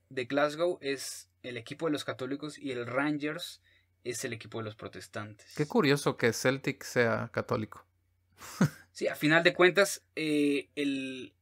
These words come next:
Speaker 1: el Celtic aboga también por el conflicto irlandés, que Irlanda también forja su identidad a través de, de, de San Patricio y
Speaker 2: Ujú.
Speaker 1: de, de la cruz, de la cruz celta y todo esto, porque San Patricio va a ser historia de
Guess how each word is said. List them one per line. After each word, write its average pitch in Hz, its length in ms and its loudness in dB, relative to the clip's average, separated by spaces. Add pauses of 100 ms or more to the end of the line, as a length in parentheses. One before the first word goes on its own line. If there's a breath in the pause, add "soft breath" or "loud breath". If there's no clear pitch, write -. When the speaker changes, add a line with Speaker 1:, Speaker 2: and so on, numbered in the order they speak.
(420)
Speaker 1:
el 147 140 -4
Celtic 165 520 0
aboga 143 540 4
también 139 300 2
por 156 160 -2
el 127 120 -2
conflicto 127 520 -6
irlandés, 123 720 -2 (420 soft breath)
que 127 120 -6
Irlanda 127 440 2
también 135 560 0 (560)
forja 165 420 4
su 143 180 -4
identidad 127 420 0
a 135 80 2
través 117 340 2
de, 120 240 2
de, 104 420 -2 (360 loud breath)
de 123 100 -2
San 113 240 0
Patricio 139 840 6
y 127 120 2
Speaker 2:
Ujú. 127 100 2
Speaker 1:
de, 113 240 0
de 110 140 -2
la 110 180 2
cruz, 123 400 0
de 120 100 2
la 113 140 2
cruz 123 240 -4
celta 123 400 0
y 117 60 -2
todo 113 240 -2
esto, 123 200 -10
porque 110 220 -8
San 117 220 -2
Patricio 143 500 4 (720 loud breath)
va - 80 2
a 110 60 -2
ser 131 180 2
historia 117 320 0
de 123 60 2